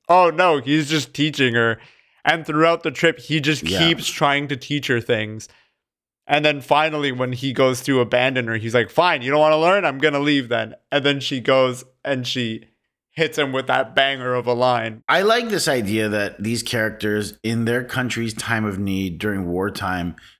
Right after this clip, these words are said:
Speaker 2: their attempt at saving their country is through education.
Speaker 1: Yeah.
Speaker 2: That is what they have to offer their people.
Speaker 1: Yeah.
Speaker 2: And they're like, "We are," it's like, they're not soldiers, they're not fighters, they're not warriors, they're
Speaker 1: Mm-hmm.
Speaker 2: teachers.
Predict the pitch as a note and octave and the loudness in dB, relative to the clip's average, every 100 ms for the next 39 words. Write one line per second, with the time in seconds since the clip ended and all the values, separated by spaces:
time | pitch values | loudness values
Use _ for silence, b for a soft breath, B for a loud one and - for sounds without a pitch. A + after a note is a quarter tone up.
0 | - F2+ A2 A#2 G#2 G#2 - F#2 F2 E2+ | -10 -4 -2 0 -2 -4 -4 -6 -6 -8
1 | - G2 F2 F2 F2 E2 D#2+ - E2+ D#2 | -6 -4 -4 -4 -6 -6 -8 -8 -8 -8
2 | E2 D2 - D2 D2+ D2+ - B1 - G1+ | -8 -8 -8 -8 -8 -10 -8 -6 -6 -8
3 | - _ B2+ A2 F#2 B2 B2 B2+ A#2+ - | -16 _ -2 -2 -2 -2 0 0 -2 -2
4 | G#2 G2+ G#2+ - - F2+ G2 B2 A#2+ B2 | -2 0 -2 -2 -4 -2 -2 -2 -4 -4
5 | - C#3+ D3+ F3 G#3+ - _ _ A#2+ A#2 | -4 -4 -2 -2 -4 -10 _ _ -2 0
6 | - - - A#2 A#2 A2 G#2+ F#2 F#2+ A2 | 0 -6 -6 -2 0 0 -2 -4 -4 -2
7 | A2+ G#2 A#2+ C3 B2 G#2 A2+ C3+ D#3+ - | 0 -2 -2 -2 -2 0 0 0 -2 0
8 | D3 C#3 C3+ C3 C3 B B - G2 A#2 | 0 2 0 0 -2 B B -6 -2 -2
9 | C3+ C3 A#2+ A#2 A#2 G2 G2+ A2 G2+ G#2 | -2 0 0 0 -2 -2 -2 -2 -2 -2
10 | G#2+ A2 G#2 G#2 G2 G#2 G#2 B2+ - D2+ | 0 0 -2 -2 -4 -4 -4 -4 -4 -4
11 | C2 | -6